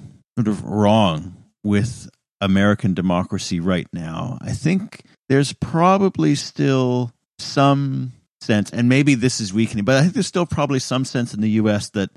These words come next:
that eventually this whole abnormal period is gonna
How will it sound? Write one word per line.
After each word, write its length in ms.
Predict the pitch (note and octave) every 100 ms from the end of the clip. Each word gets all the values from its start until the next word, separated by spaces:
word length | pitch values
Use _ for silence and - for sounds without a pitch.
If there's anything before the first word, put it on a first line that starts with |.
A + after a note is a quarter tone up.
| - _ _ -
that 120 | C#3
eventually 1300 | C#3 C3 C#3+ G#3 G3 - F#3 D#3+ C#3+ C3+ C3+ C3 B2 - -
this 420 | - A2+ C#3 -
whole 580 | A2 C3 B2+ B2+ A#2+ _ -
abnormal 520 | G#2+ A2 G#2+ G#2 G2+
period 300 | - G2+ F#2
is 100 | F#2+
gonna 180 | F#2